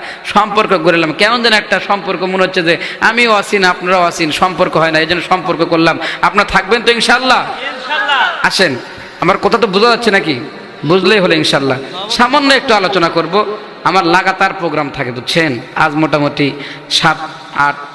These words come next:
Speaker 1: নয় দিনের মতো হচ্ছে লাগাতার প্রোগ্রাম চলতেছে। আগামীকালকে এক জায়গায় প্রধান মেহমান হিসেবে আসি ইনশাআল্লাহ। আপনাদের দোয়ার বরকতে খুব ভালো চলতেছে। YouTube-এ কিন্তু আবু রায়হান নাটোরে দিয়ে সার্চ দিলে আপনি শত শত বয়ান পাবেন,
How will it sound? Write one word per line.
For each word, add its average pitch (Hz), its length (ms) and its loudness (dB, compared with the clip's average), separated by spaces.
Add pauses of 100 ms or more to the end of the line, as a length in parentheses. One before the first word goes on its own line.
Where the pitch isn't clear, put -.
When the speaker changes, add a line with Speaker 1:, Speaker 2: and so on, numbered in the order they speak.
Speaker 1:
নয় 185 200 4
দিনের 180 220 2
মতো 147 220 -2
হচ্ছে 139 220 -2
লাগাতার 180 400 2
প্রোগ্রাম 151 360 0
চলতেছে। 143 480 -4 (220)
আগামীকালকে 160 640 0
এক 147 160 0
জায়গায় 139 240 -2
প্রধান 139 220 0
মেহমান 135 320 0
হিসেবে 131 260 -2
আসি 131 200 -2
ইনশাআল্লাহ। 127 480 2 (440)
আপনাদের 156 420 0
দোয়ার 160 200 2
বরকতে 165 400 0
খুব 151 200 0
ভালো 151 200 2
চলতেছে। 143 560 0 (280)
YouTube-এ 170 380 4
কিন্তু 165 280 2
আবু 156 280 2
রায়হান 156 380 0
নাটোরে 156 420 0
দিয়ে 147 160 0
সার্চ 160 280 0
দিলে 156 240 2
আপনি 147 220 -2
শত 165 260 -2
শত 147 200 -2
বয়ান 135 340 0
পাবেন, 123 200 -4